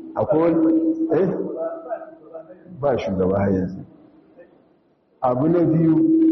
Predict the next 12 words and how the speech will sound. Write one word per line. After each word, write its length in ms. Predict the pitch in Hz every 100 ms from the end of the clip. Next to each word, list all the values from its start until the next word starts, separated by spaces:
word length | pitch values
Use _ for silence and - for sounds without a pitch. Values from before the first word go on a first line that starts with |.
| 160 160 -
misali 440 | 160 156 160 123
na 140 | 107
biyu, 220 | 92 101 98 - - - - _ _ _ _ _ _ _ _ _
akwai 340 | 107 107 147 160
wani 460 | 165 165 165 165
bawan 360 | 151 160 156 117
Allah 400 | 110 110 92 - -
ya 160 | 127 151
yi 60 | 170
karatu 420 | 143 - - 120
a 60 |
Sudan. 340 | 95 - 87